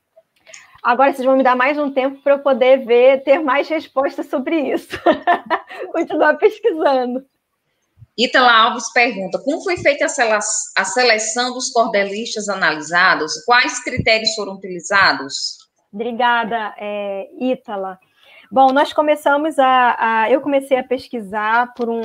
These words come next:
Speaker 1: uma publicação chamada Marcos e Fortalezas, de,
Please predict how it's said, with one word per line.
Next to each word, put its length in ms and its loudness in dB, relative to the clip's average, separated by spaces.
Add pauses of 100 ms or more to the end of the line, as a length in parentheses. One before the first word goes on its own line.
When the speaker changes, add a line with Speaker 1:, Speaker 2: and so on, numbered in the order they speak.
(440)
Speaker 1:
uma 200 -8
publicação 680 -6
chamada 500 -6
Marcos 380 -6
e 80 -10
Fortalezas, 880 -4
de, 580 -4